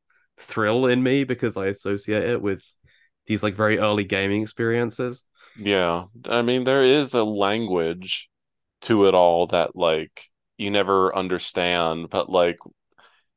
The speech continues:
Speaker 2: trying to break it down is, like, a, a fun little thing in of itself. Uh, yeah. I mean, I like how you brought up Silent, uh, that game, you know, it's made by CyberConnect,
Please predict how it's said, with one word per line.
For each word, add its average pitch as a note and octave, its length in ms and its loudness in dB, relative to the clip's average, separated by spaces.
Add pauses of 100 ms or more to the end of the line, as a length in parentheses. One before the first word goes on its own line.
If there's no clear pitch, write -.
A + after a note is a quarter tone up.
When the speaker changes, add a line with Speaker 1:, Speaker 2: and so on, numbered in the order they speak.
(340)
Speaker 2:
trying G#2 240 2
to F#2+ 80 -2
break F#2 260 0
it F#2 120 -10
down F2 440 -2
is, D#2+ 180 -12
like, E2+ 260 -4
a, D#2+ 440 2 (160)
a F#2 240 -2
fun F#2+ 460 -2
little F2+ 260 2
thing F2+ 400 -4
in F2+ 140 -6
of E2+ 80 -4
itself. F2 840 -2 (1000)
Uh, C#2+ 640 0
yeah. C#2+ 220 -4 (180)
I F#2+ 60 -6
mean, F#2+ 340 -2 (540)
I G2 60 0
like F#2+ 180 2
how G#2+ 100 -4
you F#2 120 -2
brought F2 260 4
up F2 140 -2
Silent, F2 420 -6 (140)
uh, D#2+ 380 2 (160)
that F2+ 220 0
game, E2+ 500 -8 (460)
you G#2 120 0
know, E2+ 240 0 (600)
it's G2+ 240 -4
made F#2+ 180 2
by F2 120 2
CyberConnect, E2+ 1080 -2